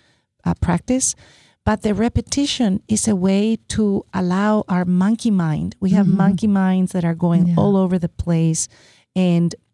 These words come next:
Speaker 1: when we have that repetition, it's almost like, again, in other cultures, they have mantras
Speaker 2: Right.
Speaker 1: and they repeat them.
Speaker 2: Mm-hmm.
Speaker 1: And the repetition allows the monkey mind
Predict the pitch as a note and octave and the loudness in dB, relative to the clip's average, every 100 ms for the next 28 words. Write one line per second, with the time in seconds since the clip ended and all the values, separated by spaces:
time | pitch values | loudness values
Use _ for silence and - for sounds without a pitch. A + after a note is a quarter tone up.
0 | _ E3+ F#3+ F#3+ F#3 G3+ G3+ E3 F3+ E3+ | _ -2 0 0 -2 0 0 -2 0 0
1 | E3+ - F3 F#3 F#3+ F#3+ F3 F3+ - B3 | -2 -6 -4 -4 0 -2 -2 -6 -4 -2
2 | - F#3 E3 E3 - _ _ _ _ F#3 | 0 0 0 -4 -12 _ _ _ _ -6
3 | F#3 - - F#3+ F#3 F3+ F3+ E3+ F3 F3 | -4 -4 -2 0 0 -2 -4 -4 -4 -2
4 | F3+ F3 E3+ E3+ E3+ - G#3+ - F3+ E3+ | 0 0 0 0 -2 -4 -6 -4 -6 -4
5 | D#3+ D3+ D#3 E3+ F#3+ - - - - - | -4 0 0 2 0 -2 -8 -8 -12 -8
6 | F#3+ F3+ F3 F3 E3+ E3 E3 E3 G#3 G#3+ | -2 0 2 0 0 0 -2 -2 -2 -2
7 | - D#3+ D3+ - _ _ - F3 E3+ E3 | 0 0 0 -4 _ _ -8 -2 0 0
8 | E3 F#3 E3+ F3+ G3 - A3+ G#3 A3 F3+ | -2 -2 0 0 -2 -4 -4 -2 0 0
9 | E3+ F3 F#3 F#3 - E3 F3 A3 - G3 | 2 2 0 -2 -2 -2 0 0 -2 -2
10 | E3+ D#3 D#3 | 0 0 -2